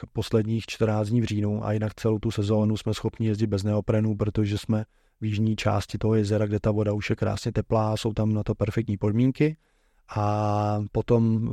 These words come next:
vlastně si uděláme nějakou krátkou dovču a začíná nám sezóna v Thajsku, kde jsme většinou od prvního prosince do půlky března. A, eh,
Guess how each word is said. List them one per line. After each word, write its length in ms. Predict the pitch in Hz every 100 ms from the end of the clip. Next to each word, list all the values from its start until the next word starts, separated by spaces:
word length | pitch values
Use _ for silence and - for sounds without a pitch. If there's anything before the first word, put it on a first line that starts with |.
| 117
vlastně 440 | 104 - 117 113
si 220 | 104 120
uděláme 380 | 110 107 107 113
nějakou 500 | 113 104 104 120 113 -
krátkou 400 | 110 104 - 113
dovču 420 | 110 - 117 110
a 140 | 110
začíná 440 | 107 107 - 110 107
nám 180 | 110 113
sezóna 420 | 104 104 113 113
v 60 |
Thajsku, 460 | - 107 104 - 113
kde 180 | 113 110
jsme 200 | - 113
většinou 360 | 107 - 113
od 100 | 107
prvního 360 | - 110 110 117
prosince 480 | 117 101 - 110 120
do 100 | 110
půlky 300 | 117 113 101
března. 420 | - 107 131 139 - _ _ _ _ _
A, 540 | - 107 104 107 107 107 110 -
eh, 40 | -